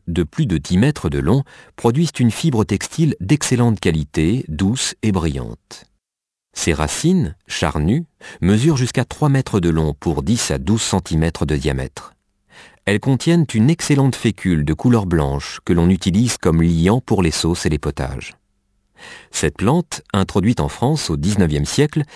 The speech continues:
est parfaitement rustique sous le climat de Paris.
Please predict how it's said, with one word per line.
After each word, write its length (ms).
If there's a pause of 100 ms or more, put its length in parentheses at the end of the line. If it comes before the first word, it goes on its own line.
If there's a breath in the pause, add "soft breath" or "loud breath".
(200 loud breath)
est 120
parfaitement 560
rustique 480
sous 260
le 120
climat 320
de 100
Paris. 440